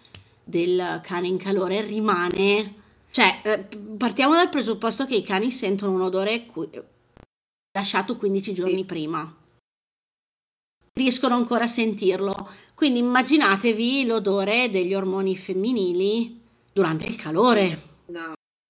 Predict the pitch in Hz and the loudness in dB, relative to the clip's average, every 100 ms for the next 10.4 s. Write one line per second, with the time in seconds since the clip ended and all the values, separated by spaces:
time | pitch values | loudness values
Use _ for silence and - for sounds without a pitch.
0 | - 175 175 151 160 _ _ - 175 180 | -14 -8 -8 -8 -16 _ _ -10 -8 -8
1 | 180 - 170 165 - _ _ _ _ - | -10 -10 -6 -6 -8 _ _ _ _ -8
2 | 170 165 165 160 156 156 _ _ _ _ | -6 -6 -6 -8 -10 -14 _ _ _ _
3 | _ _ _ _ _ - 294 247 277 311 | _ _ _ _ _ -2 2 4 4 4
4 | 311 330 330 294 302 247 240 254 262 247 | 2 4 6 6 6 2 0 0 2 2
5 | 226 220 226 233 285 269 208 214 240 202 | 0 -2 0 0 -2 0 0 0 -2 -2
6 | 190 190 - - 254 247 233 190 285 240 | -2 -4 -4 -6 -2 0 2 2 6 4
7 | 160 147 160 170 214 247 294 285 311 285 | 4 -2 -8 -4 0 6 8 10 8 6
8 | - _ _ _ _ _ _ - - - | -4 _ _ _ _ _ _ -20 -18 -18
9 | - - 370 311 269 247 247 240 240 214 | -8 2 4 4 6 6 4 0 0 2
10 | 220 226 233 | 0 -4 -6